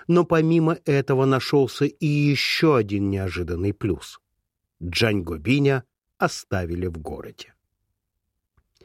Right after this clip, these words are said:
У выпускников школ последних трёх лет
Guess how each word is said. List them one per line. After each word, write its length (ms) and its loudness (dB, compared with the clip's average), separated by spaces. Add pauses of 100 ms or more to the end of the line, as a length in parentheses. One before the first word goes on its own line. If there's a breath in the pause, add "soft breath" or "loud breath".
(600 loud breath)
У 160 4
выпускников 800 0
школ 320 2
последних 640 -2
трёх 300 0
лет 300 0